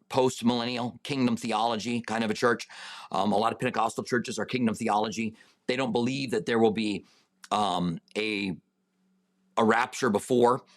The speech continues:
They believe that instead things are gonna get, they're gonna make, they're gonna Christianize the world and hand a Christianized world over to God. And so you'll hear that in a lot of the songs in a lot of these churches. It'll be like,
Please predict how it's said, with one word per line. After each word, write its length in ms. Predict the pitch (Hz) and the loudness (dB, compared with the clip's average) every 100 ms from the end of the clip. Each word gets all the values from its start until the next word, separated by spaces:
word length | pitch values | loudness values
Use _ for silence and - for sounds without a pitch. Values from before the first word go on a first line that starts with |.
| _ | _
They 160 | 113 113 | -2 0
believe 340 | 117 117 117 | 0 -2 0
that 100 | 107 | 0
instead 560 | 101 - - 113 113 107 - - - - | 0 -2 -4 -2 -4 -6 -14 -20 -12 -4
things 200 | 127 117 | -2 0
are 60 | |
gonna 160 | 110 113 | 0 0
get, 160 | 110 113 | -2 0
they're 140 | 127 | 0
gonna 120 | 123 | 2
make, 220 | 117 120 | 0 0
they're 100 | 139 | -2
gonna 140 | 131 110 | 0 2
Christianize 540 | - 143 139 123 113 | 2 0 0 0 0
the 60 | 104 | 2
world 400 | 113 117 123 - _ - - | 4 4 2 -2 _ -20 -6
and 120 | 92 | -4
hand 240 | 123 120 | -2 -2
a 20 | 98 | 0
Christianized 560 | - 139 131 113 107 | 0 0 0 -2 0
world 260 | 110 110 107 | 4 4 4
over 200 | 104 104 | 4 2
to 80 | 101 | 2
God. 360 | 98 101 104 _ _ _ _ _ _ - | 2 0 -4 _ _ _ _ _ _ -8
And 120 | - | -4
so 80 | 143 | 0
you'll 180 | 120 | 0
hear 240 | - 180 202 | 2 4 4
that 220 | 147 117 | 4 0
in 80 | 113 | 0
a 80 | 101 | 4
lot 240 | 123 131 | 4 4
of 40 | |
the 60 | 180 | -2
songs 560 | - 170 180 104 107 - - - - _ | -4 0 2 2 0 -2 -14 -18 -20 _
in 240 | 131 131 - | -4 -4 0
a 60 | 113 | 2
lot 240 | 120 127 | 4 2
of 120 | 110 | 0
these 180 | 107 - | -2 -2
churches. 500 | - 170 170 78 - - _ | 0 0 0 -4 -6 -16 _
It'll 200 | - 120 | -2 0
be 140 | 107 127 | 0 0
like, 220 | 107 | 0